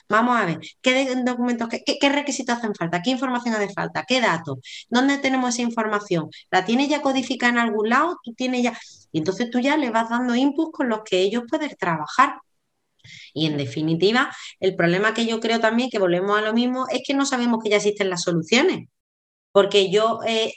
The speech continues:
es que eso lo he experimentado yo. O sea, yo cuando empecé a utilizar software de gestión que me permitían presentar escritos en bloque en el nes,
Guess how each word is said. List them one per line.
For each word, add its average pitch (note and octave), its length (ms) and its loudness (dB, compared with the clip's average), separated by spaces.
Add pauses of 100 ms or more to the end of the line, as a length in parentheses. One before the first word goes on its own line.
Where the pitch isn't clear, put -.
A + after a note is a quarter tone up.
(120)
es G3+ 380 0
que B3 80 4
eso C4+ 180 4
lo D#4 60 2
he E4+ 40 4
experimentado A3+ 600 2
yo. C4+ 200 2
O D#4+ 40 -4
sea, A3+ 140 2
yo G#3 180 2
cuando A3+ 220 0
empecé A#3 240 -4
a A3+ 40 -2
utilizar A3+ 360 -2
software G#3+ 320 0
de A3+ 100 -2
gestión A#3 240 0
que D4 100 -6
me G#3 140 2
permitían F#3 540 0
presentar A#3 460 0 (420)
escritos G3+ 480 2
en G#3+ 120 0
bloque A#3+ 300 0
en A#3 160 2
el A3+ 180 0
nes, D4 180 0